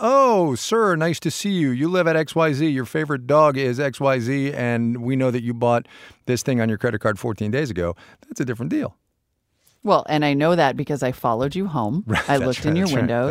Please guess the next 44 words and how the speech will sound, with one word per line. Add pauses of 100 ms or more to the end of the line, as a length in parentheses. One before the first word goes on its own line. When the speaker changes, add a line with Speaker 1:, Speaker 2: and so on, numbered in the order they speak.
Speaker 1:
that's
right.
Speaker 2:
I
looked
at
everything
you
did
inside
your
house.
Speaker 1:
Yes.
Speaker 2:
Oh,
and
P
S,
I
sold
your
credit
card
information
to
ten
other
companies.
Speaker 1:
Right. (220)
Speaker 2:
Like,
this
is
not, (300)
this
is
the
importance
of
the
bargain
that
people
need
to
understand. (360)
If